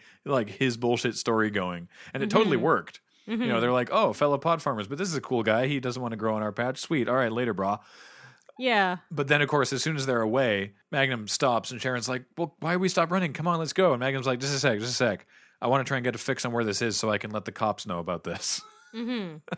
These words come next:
Speaker 2: 'Cause Magnum is not down with the Hootie Mac.
Speaker 1: Yeah.
Speaker 2: He does not enjoy a dank nug from na-, from time to time. He's a straight living Navy man.
Speaker 1: You know who else doesn't know about growing pot?
Speaker 2: Uh, Yale guys?
Speaker 1: No, they do. Old Mustache Man has no idea what's going on.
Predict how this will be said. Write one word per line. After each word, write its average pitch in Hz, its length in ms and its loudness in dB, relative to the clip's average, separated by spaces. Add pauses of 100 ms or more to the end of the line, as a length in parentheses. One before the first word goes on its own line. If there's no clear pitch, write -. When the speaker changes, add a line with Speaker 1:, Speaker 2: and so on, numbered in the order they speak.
(640)
Speaker 2:
'Cause 269 100 -4
Magnum 320 340 4
is 240 120 0
not 233 240 2
down 233 260 4
with 214 120 0
the - 100 6
Hootie 330 240 12
Mac. 190 420 2 (420)
Speaker 1:
Yeah. 120 300 6
Speaker 2:
He 277 160 4
does 240 160 4
not 240 240 8
enjoy 226 360 6
a 208 100 6
dank 208 320 2
nug 202 320 0
from 190 180 -2
na-, 202 200 2
from 240 180 0
time 208 260 0
to 185 80 -4
time. 185 460 -4 (600)
He's 202 200 0
a 202 40 4
straight 254 360 6
living 226 320 6
Navy 214 320 4
man. 175 360 -2 (360)
Speaker 1:
You 143 100 2
know 160 80 6
who 156 140 6
else 151 180 4
doesn't 160 260 0
know 160 200 2
about 147 360 2
growing 139 360 -2
pot? 156 280 2 (400)
Speaker 2:
Uh, 202 280 0
Yale 226 460 4
guys? 254 540 2
Speaker 1:
No, 147 340 6
they 131 320 4
do. 107 360 0
Old 135 220 0
Mustache 127 500 2
Man 104 200 -2
has 101 120 -2
no 107 140 0
idea 101 240 0
what's 98 160 -4
going 95 280 0
on. 85 300 -6